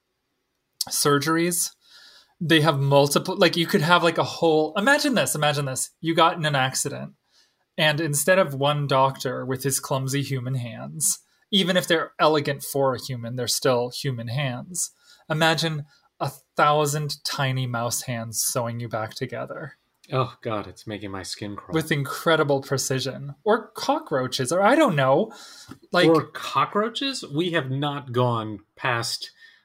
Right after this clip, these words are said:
Speaker 2: that particular barrier here. There's no invertebrates wandering around on campus.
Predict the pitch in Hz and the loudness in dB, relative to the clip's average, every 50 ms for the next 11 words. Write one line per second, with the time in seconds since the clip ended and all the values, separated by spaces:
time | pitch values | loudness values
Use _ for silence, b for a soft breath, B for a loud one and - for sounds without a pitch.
0 | b _ 123 123 135 156 156 - 139 123 - 135 120 - 113 110 104 98 92 110 | b _ -4 0 0 0 0 -2 -2 0 0 0 0 -2 -2 -2 -2 -2 0 0
1 | 110 104 98 98 95 95 95 87 92 101 95 92 101 110 113 - - 127 127 123 | 0 2 0 0 -2 -2 -4 -4 -4 -6 -6 -4 -6 -6 -6 -2 0 0 0 0
2 | - 139 156 165 156 131 104 131 123 117 107 117 135 139 139 - - 104 101 - | 0 0 0 0 0 0 -2 -4 -4 -4 0 0 0 0 0 -2 -2 -4 -6 -6
3 | - - - - 113 107 104 101 101 98 98 95 95 95 92 92 92 92 95 95 | -8 -14 -12 -8 -8 -8 -6 -6 -6 -6 -6 -6 -6 -4 -4 -4 -6 -6 -8 -8
4 | 98 92 92 90 - 107 95 87 - 101 107 - - - - | -10 -10 -10 -10 -12 -10 -12 -10 -8 -10 -10 -10 -10 -14 -16